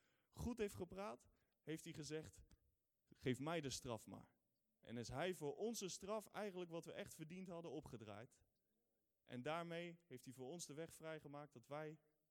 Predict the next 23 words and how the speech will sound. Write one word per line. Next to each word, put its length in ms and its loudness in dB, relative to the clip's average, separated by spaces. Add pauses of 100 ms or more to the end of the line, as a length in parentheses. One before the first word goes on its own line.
kinderen 400 2
van 120 -2
God 220 -2
kunnen 220 -2
zijn. 260 -6 (2250)
Amen. 580 -4 (360)
Vind 160 -10
ik 120 -6
ook. 280 -4 (1800)
Dus 400 4 (800)
even, 480 2 (340)
als 180 -2
je 60 -4
kijkt 300 -2
dan 180 0
naar 360 -2 (260)
jouw 260 4
leven 400 2
nu, 240 -6 (320)
wat 180 -4
heeft 160 0
Jezus 360 2
gedaan? 500 -4